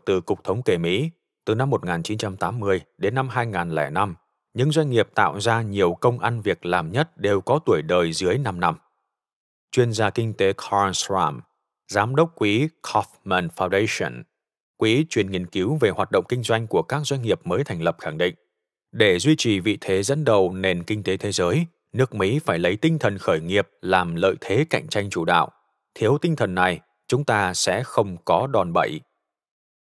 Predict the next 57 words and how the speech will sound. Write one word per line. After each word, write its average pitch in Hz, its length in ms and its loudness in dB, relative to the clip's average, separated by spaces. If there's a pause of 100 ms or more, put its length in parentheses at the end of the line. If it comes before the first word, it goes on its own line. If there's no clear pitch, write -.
(340)
Thực 127 160 0
tế 113 260 4
là 113 320 0
nhiều 104 340 2
điển 98 160 2
hình 98 180 -4
doanh 139 180 -2
nghiệp 110 200 2
bao 135 260 0
gồm 95 220 4
các 147 140 -2
hộ 123 260 -2
kinh 127 120 -2
doanh 120 240 -2
nhỏ 90 200 0
lẻ 85 300 0
và 85 180 0
các 139 180 -4
công 117 180 -2
ty 120 160 0
quy 123 240 -2
mô 117 280 2
vừa 98 280 2
và 87 140 2
nhỏ 87 320 0
hoạt 92 140 0
động 98 280 -2
trong 98 220 -2
các 127 220 -2
ngách 143 380 -4
của 85 260 2
thị 101 200 -4
trường 98 280 0 (240)
nhưng 95 280 -2
vĩnh 127 200 -4
viễn 120 280 2
không 170 240 -2
thể 98 160 2
thoát 170 220 -2
khỏi 92 240 2
những 95 260 -6
ngách 120 160 -4
đó. 92 300 2 (1000)
Nhưng 92 140 -4
Israel 98 480 0 (380)
lại 107 240 2
tập 110 180 -2
trung 143 160 0
phát 175 180 -2
triển 95 220 0
tinh 151 180 0
thần 110 180 0
khởi 87 220 0
nghiệp 92 260 -2
tăng 123 180 -4
trưởng 80 180 -4
cao, 101 300 -2